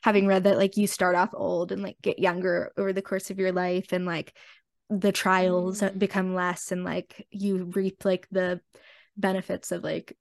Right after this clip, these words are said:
Speaker 1: the hardship that you went through or whatever. But I definitely feel, like, younger as I age. And I feel like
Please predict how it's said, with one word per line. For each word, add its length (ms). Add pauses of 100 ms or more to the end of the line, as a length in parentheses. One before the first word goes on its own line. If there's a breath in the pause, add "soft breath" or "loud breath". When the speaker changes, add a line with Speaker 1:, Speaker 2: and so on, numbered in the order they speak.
(240)
Speaker 1:
the 140
hardship 600
that 140
you 120
went 120
through 140
or 40
whatever. 320
But 140
I 80
definitely 320
feel, 220
like, 320 (760 soft breath)
younger 640
as 220
I 220
age. 380
And 100
I 80
feel 220
like 280